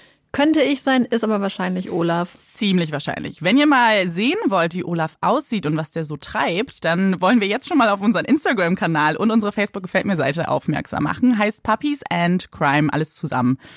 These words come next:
Speaker 2: Ganz einfach zu finden. Und da haben wir schon mal ein bisschen Content gemacht. Ähm, ja, True Crime ist unsere Passion und darüber wollen wir quatschen. Wir möchten das Ganze locker halten, wie zwei Mädels, die sich eben unterhalten bei einem Kaffeeklatsch.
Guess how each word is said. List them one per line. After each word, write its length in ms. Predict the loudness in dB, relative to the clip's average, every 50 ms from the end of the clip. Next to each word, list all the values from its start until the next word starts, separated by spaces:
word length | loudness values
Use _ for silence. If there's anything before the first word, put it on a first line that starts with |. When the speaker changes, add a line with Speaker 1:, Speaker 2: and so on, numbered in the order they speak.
| -20 -20 -12 _
Speaker 2:
Ganz 160 | 0 0 2
einfach 200 | 2 2 2 0
zu 120 | 0 -2 -6
finden. 400 | -2 0 0 2 2 0 -2 -2 -6 -16 -20 -18 -8
Und 240 | -2 0 0 2 2
da 260 | 2 2 4 2 2
haben 140 | 2 2 2
wir 80 | 2
schon 160 | 2 2 2 2
mal 80 | 2
ein 80 | 2 0
bisschen 300 | 0 -2 -2 -2 -2 0
Content 480 | 0 0 0 0 0 2 0 0 0
gemacht. 480 | 0 0 0 0 0 -2 -4 -6 _ _ -4
Ähm, 500 | 0 2 2 2 4 4 4 4 4 4
ja, 200 | 4 2 0 -2 -6 -10
True 220 | -6 -4 -4 -4
Crime 400 | -2 -2 0 0 0 0 0 -2 -4 -4 -4
ist 260 | -4 -4 -4 -4 -4
unsere 260 | -2 0 0 -2 -2
Passion 500 | -6 -6 -8 -6 -6 -6 -4 -2 -2 -2
und 260 | -2 -2 -2 0 0
darüber 300 | 0 0 -2 -2 -2 -2
wollen 160 | -2 -2 -2
wir 60 | -4 -4
quatschen. 480 | -2 0 0 0 0 2 2 4 4
Wir 80 | 4 2
möchten 300 | 0 0 -2 -2 -4 -4
das 160 | -4 -4 -2
Ganze 680 | -2 0 0 0 0 0 0 2 2 2 2 0 -2 -4
locker 360 | -2 0 0 0 2 0 0 2
halten, 560 | 2 2 2 2 2 2 2 2 0 -2 -4
wie 140 | -4 -4 -6
zwei 420 | -4 -2 0 2 4 4 2 2
Mädels, 680 | 0 0 0 0 0 2 0 0 0 0 -2 -2 -6 -6
die 100 | -4 -4
sich 180 | -4 -4 -4 -4
eben 160 | -4 -2 -2
unterhalten 500 | -2 -2 0 0 2 2 2 0 0 0
bei 60 | 0
einem 240 | 2 2 2 2 2
Kaffeeklatsch. 640 | 0 0 0 0 -2 0 0 0 0 0 -2 -6 -10